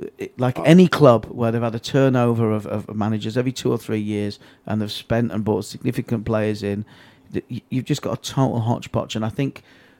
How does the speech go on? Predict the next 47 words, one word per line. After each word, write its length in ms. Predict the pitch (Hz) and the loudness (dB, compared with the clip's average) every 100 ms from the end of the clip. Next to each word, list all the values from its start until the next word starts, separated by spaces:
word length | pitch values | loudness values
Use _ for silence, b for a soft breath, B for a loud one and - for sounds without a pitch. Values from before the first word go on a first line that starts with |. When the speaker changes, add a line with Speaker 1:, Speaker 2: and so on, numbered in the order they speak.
| b | b
Speaker 1:
when 180 | - 123 | -4 -2
we 100 | 123 | -2
were 100 | 113 | -4
t-, 160 | - - | -6 -2
when 120 | 120 | 0
we 60 | |
were 60 | 113 | 0
talking 280 | 127 113 110 | 0 -2 0
to 80 | 117 | 0
Andy 180 | 113 | 0
Mitten 240 | 113 143 147 | 0 0 0
about 320 | 113 104 98 | 2 0 0
it, 180 | 87 - b b b | -6 -10 b b b
the 80 | - | -8
thing 460 | - 156 135 117 113 | -4 -2 0 -2 -2
looking 320 | 123 - 113 | -4 -2 -2
in 100 | 113 | 0
at 60 | 98 | -2
Manchester 400 | 107 117 110 - | -2 -4 -4 -4
United 400 | 98 131 127 98 | 0 2 0 -2
is 160 | 101 - b b b | -6 -8 b b b
there's 140 | 123 | -4
no 120 | 160 | 0
Dennis 380 | 175 160 139 117 | 2 4 2 4
Irwins 400 | 143 165 151 131 | 8 8 8 4
in 140 | 117 110 | 2 0
that 180 | 104 - | -2 -4
team. 300 | 107 92 90 _ _ _ | -6 -6 -8 _ _ _
Speaker 2:
Hmm. 280 | 104 101 87 80 | -8 -8 -8 -6
Speaker 1:
There's, 180 | - 127 | -2 -2
there's 240 | - 135 113 | 0 -2 2
no 240 | 151 170 | 4 4
players 640 | - 143 151 135 107 104 - B - | 2 2 4 4 2 -2 -10 B 0
who 160 | 117 | 4
are, 120 | 113 110 b b b - | 4 0 b b b -4
e-, 180 | 139 - | -4 -4
which 280 | 120 - - | -6 -6 -2
was 120 | 151 | -2
probably 260 | - 175 156 | 2 4 6
like 200 | 131 110 | 6 4
your 140 | 123 | 2
Andy 220 | 127 135 | 2 4
Robertson 460 | 131 151 131 113 104 | 6 6 4 -2 -2
acquisition. 540 | 110 - 113 123 147 | -2 -4 -4 -4 -2
Speaker 2:
Yeah, 20 | |
Speaker 1:
You 40 | |
Speaker 2:
yeah. 40 | 113 | 0